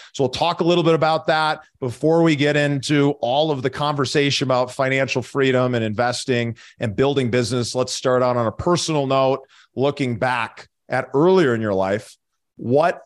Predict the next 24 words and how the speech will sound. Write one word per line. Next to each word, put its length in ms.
events 500
or 200
influences 720
from 220
your 100
childhood 640
shaped 420
who 140
you 220
are 160
today, 580
and 180
how 440
did 160
that 260
play 320
a 140
role 640
in 160
your 220
money 440
and 80
investing 520
journey? 340